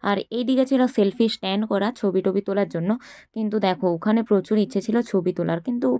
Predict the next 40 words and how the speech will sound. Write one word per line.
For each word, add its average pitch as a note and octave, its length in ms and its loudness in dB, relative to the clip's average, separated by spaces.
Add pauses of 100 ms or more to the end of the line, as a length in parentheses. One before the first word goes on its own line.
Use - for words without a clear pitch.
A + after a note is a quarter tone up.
(120)
ওই A#3 140 -2
জায়গাটা A3 340 0
ফাঁকাই G#3+ 400 2
হচ্ছিল G3+ 300 2
না F3+ 140 -2
কিছুতেই। E3 380 -4 (400)
তো B3 100 -2
কি B3+ 160 4
আর B3 100 6
করবো, A3+ 260 0
ওখানে G#3 260 2
আমি G#3+ 220 4
আর G#3+ 60 2
ছবি G3+ 260 0
টবি G#3 200 2
তুলিনি। G#3 400 0 (1080)
তারপরে A3 300 0
আমরা G#3+ 180 4
মেন G3 200 4
গেটের G#3 240 0
ভেতরে G#3 360 2
প্রবেশ F#3+ 380 0
করে A#3 240 4
গেছি। B3+ 380 2 (240)
আর F3 360 0 (100)
এইদিকে G3 360 -2
একটু G3+ 180 -2
তোমাদেরকে G3 440 2
টুকটাক F3+ 440 -8
দেখিয়ে F3+ 380 0
দিচ্ছিলাম। A#3 500 2 (360)
এখন F3 260 -6
আমরা F#3 220 0
যাচ্ছি F#3+ 300 0
যেখানে F3+ 400 -2
মেন G#3 260 2
অনুষ্ঠানটা A3 540 2
হচ্ছে, G#3 240 -4
সেই F#3+ 300 0
জায়গায়। E3 400 0